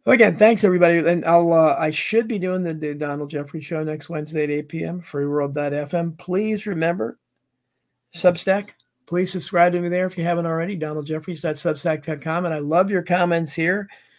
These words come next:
You can come over there and comment. We have a really active chat there. Uh, not many of you.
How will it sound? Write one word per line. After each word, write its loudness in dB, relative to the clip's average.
You -14
can -12
come -2
over 0
there 2
and -4
comment. -2
We 0
have -2
a -4
really 0
active -4
chat 2
there. -4
Uh, -10
not -8
many -2
of -8
you. -6